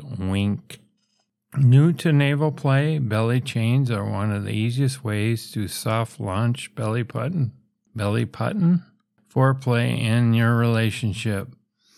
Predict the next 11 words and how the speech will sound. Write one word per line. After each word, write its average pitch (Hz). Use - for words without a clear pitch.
because 123
they 120
will 127
quite 131
simply 131
be 123
there 120
on 117
you, 107
looking 117
sparkly 143